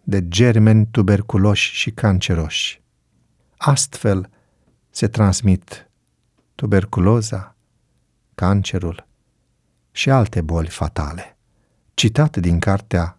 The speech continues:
Divina Vindecare, pagina două sute șaptezeci și doi. Acum câțiva ani am operat o femeie de vreo patruzeci de ani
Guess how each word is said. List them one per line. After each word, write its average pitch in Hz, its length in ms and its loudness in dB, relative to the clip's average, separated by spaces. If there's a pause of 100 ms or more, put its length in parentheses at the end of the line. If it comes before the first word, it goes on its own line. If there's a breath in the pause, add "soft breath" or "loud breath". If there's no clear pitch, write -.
(100)
Divina 98 560 2
Vindecare, 82 640 -2
pagina 85 520 -2
două 87 340 0
sute 87 300 -6
șaptezeci 85 540 -4
și - 140 -4
doi. - 360 -14 (1000)
Acum 202 360 4
câțiva 139 440 2
ani 82 480 -4 (560)
am 123 400 2
operat 135 640 2 (360 loud breath)
o 160 120 2
femeie 95 560 2
de 113 140 0
vreo 110 280 -4 (400)
patruzeci 101 540 0
de 90 120 -2
ani 73 460 -6